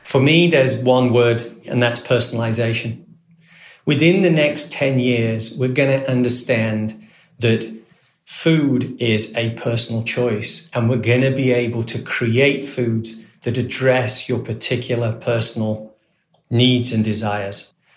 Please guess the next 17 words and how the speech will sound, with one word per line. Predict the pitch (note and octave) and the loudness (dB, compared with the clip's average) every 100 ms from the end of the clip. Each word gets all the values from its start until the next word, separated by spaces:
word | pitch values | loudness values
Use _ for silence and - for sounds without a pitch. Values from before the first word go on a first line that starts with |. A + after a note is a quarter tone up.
| _ _ _ _ _ _ _ _ - | _ _ _ _ _ _ _ _ -2
The | D3+ A#2 | 0 2
work | A#2+ D#3+ E3 | 4 4 4
that's | C#3+ - | 0 0
going | C3+ B2+ | 2 2
on | A#2+ A#2 | 2 2
right | A2+ A2+ | 2 0
now | A#2+ A#2+ A#2+ B2 A#2 | 0 0 0 -2 -4
around | A2+ A2+ A2 | -4 0 0
the | A2 | -2
human | - A2+ A2 A2 | -2 0 2 2
microbiome | G#2+ - G#2 A#2 A#2+ A#2+ A#2+ B2 | 0 -4 -4 0 2 2 -2 -4
is | A2+ - | -6 -4
absolutely | C3 A2 - B2 A2+ - | -2 0 -2 -4 -8 -8
fascinating. | - A#2+ A2 - A#2+ A#2 A#2 A#2+ A#2+ - - - | -8 -4 -2 -2 -2 -2 -4 -6 -10 -16 -18 -4
And | C3 | -2
beyond | B2 A#2+ B2+ D3+ D3 | 0 2 2 2 2
that, | A2+ G#2 - | 0 -2 -8